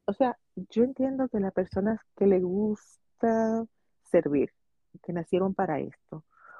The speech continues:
o que lo tienen tan arraigado dentro de sí, nunca lo sueltan. Siempre, siempre tú buscas la forma de ser algo, o sea, de ayudar.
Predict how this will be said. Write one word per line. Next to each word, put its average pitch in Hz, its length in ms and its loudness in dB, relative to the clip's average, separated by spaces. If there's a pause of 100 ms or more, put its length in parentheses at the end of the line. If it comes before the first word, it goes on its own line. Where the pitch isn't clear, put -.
(100)
o 170 100 4
que - 140 0
lo 175 100 6
tienen 208 380 4
tan 202 200 0
arraigado 180 460 0
dentro 175 300 -2
de 170 120 -4
sí, - 260 -12 (140)
nunca 208 340 0
lo 208 120 2
sueltan. - 480 -6 (1040)
Siempre, 208 480 8 (200)
siempre 208 260 4
tú 214 100 4
buscas 202 260 2
la 196 120 2
forma 185 320 -2
de 180 100 -4
ser 160 320 -4 (1200)
algo, 156 640 2
o 160 40 -4
sea, - 180 -2
de 160 80 0
ayudar. 156 460 0